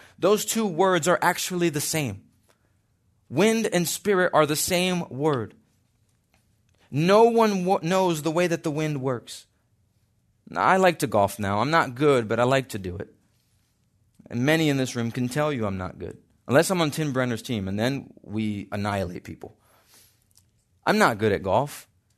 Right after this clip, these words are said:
And when you golf, apparently you're supposed to pay attention to which way the wind is blowing. 'Cause if you hit the ball and the wind is blowing it right and you hit it right,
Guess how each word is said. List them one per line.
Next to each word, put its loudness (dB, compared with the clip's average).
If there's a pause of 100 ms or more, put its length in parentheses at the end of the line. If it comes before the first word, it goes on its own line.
(140)
And 0
when 2
you 0
golf, 4
apparently 0
you're -4
supposed -4
to -6
pay 0
attention -2
to -6
which -4
way 0
the -4
wind -4
is -6
blowing. -6 (420)
'Cause -16
if -2
you -2
hit 2
the -2
ball 4
and 0
the 2
wind -2
is -4
blowing -2
it -4
right 2
and -4
you -2
hit 2
it 2
right, 2